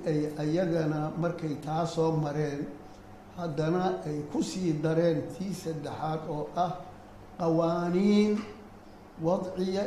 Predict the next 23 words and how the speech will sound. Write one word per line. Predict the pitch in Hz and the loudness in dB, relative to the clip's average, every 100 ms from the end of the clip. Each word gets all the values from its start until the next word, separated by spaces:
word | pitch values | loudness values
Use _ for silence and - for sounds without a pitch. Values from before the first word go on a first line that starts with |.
| 202 | 0
inay | 170 175 160 151 139 - | 0 2 2 2 0 -4
ku | 214 | -4
dadaalaan, | 196 165 165 165 165 165 202 233 277 - - | 0 4 4 2 0 0 0 0 -4 -10 -4
ay | 165 - - | -2 -2 -2
adeegsadaan, | 156 160 156 - 156 175 202 208 - - | 0 0 -2 -4 -2 0 0 0 -2 -2
inay | 175 165 160 160 | 0 2 4 4
maaragtay | 165 156 160 143 - 151 147 | 4 0 -2 -4 -6 -6 -2
dadkan | 180 175 151 143 143 147 - - - - - | -2 -2 -6 -6 -4 -6 -8 -16 -18 -18 -4
ay | 175 160 | 0 0
dhahaan, | 156 151 165 160 | 0 -2 0 -2
"Tana | 156 165 170 160 | -2 -2 0 0
mabda' | 160 175 160 160 | 0 0 0 -2
idiin | 147 165 190 190 | 0 0 0 2
ah," | 202 202 - - - - - - - | 0 0 -6 -14 -18 -20 -20 -12 -4
oo | 113 - | -2 0
ay | 170 160 | 0 0
ka | - 233 | 2 2
fogeeyaan | 226 196 175 175 175 175 202 220 208 143 | 2 0 2 4 6 4 4 2 0 0
diintii | 147 190 190 - 160 139 - | 0 2 0 0 -2 -4 -6
Islaamka, | - 160 147 190 196 196 - 202 214 - - - - - - | -10 -6 -2 2 2 0 0 0 -2 -4 -14 -18 -18 -10 -2
awoodda | 160 151 156 190 208 202 180 226 - - | 0 2 4 4 6 6 4 2 0 -4
iyo | 139 139 | -2 -2
maamulka | 135 156 196 202 208 202 202 | -2 0 2 2 2 0 -4